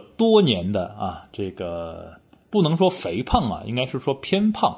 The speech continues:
而且我从小胃口就特别好，但是呢，我又特别热爱运动，所以呢，基本上我的体重呢，相对来说，包括体脂率呢，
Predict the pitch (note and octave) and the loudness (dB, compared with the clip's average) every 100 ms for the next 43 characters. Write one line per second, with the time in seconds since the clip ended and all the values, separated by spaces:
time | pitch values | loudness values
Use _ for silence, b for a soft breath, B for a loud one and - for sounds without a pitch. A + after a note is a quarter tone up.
0 | B B B B2 - G#2 F2 - B2+ D#3+ | B B B -4 0 -2 -2 -6 -6 -4
1 | F2 D#2+ D3+ B2+ - F2 G#2+ - E3 F#3+ | -4 0 0 0 -4 -6 -6 -4 0 0
2 | F#3+ E2 - G#2 - B B B D3+ C#3 | 0 -6 0 0 -2 B B B -2 0
3 | C#3+ B2+ A2+ F2 A2+ - D3+ C#3 D#3 C#3 | 0 2 2 0 -2 0 2 4 4 4
4 | G3 C#3+ G2 F2+ B B B - D#3+ C#3 | 4 2 0 -10 B B B 2 4 4
5 | A2 G#2+ G3+ F#3+ F2+ A#2+ B2 F2 E2 A#2 | 0 0 0 0 0 0 -2 -2 -4 -6
6 | - - F#2 E2+ E3+ A#2+ E2 - - D#3+ | -6 -10 -8 -2 -2 -2 -4 -4 -2 2
7 | F3+ C3+ E2 E2 - F2 A#2+ A#2 G2+ - | 2 2 0 -6 -8 -4 -2 -2 -4 -2
8 | C3 B2 G#2 A#2+ G#2 F2 | -4 -2 -2 0 0 -2